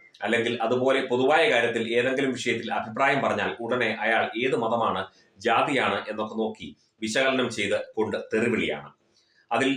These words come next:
സംഘികളും സുഡാപ്പികളും മറയില്ലാതെ ആക്രമണമാണെങ്കിൽ ഷാഡോ സംഘികളും ഷാഡോ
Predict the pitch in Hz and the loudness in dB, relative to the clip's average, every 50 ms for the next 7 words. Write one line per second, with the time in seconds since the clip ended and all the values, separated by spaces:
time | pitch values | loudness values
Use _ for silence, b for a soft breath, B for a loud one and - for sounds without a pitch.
0 | 127 - - - 123 123 - - 143 151 151 151 - 139 123 123 135 135 151 143 | -4 -8 -4 -2 0 0 0 0 0 2 2 2 0 0 2 2 4 4 2 2
1 | 139 135 127 120 117 117 131 147 143 143 139 135 131 131 127 120 117 117 117 123 | 2 2 2 2 2 2 2 2 2 4 4 4 4 2 0 -2 -2 -4 -2 -2
2 | 127 127 127 127 123 113 110 110 107 107 90 85 - b b b b - 131 117 | 0 0 2 2 2 2 2 0 0 -2 -4 -6 -8 b b b b 0 2 2
3 | 143 170 202 220 220 175 131 127 127 120 120 107 95 - - 113 117 131 147 | 4 4 4 4 2 2 0 0 0 2 2 0 0 0 0 2 2 4 4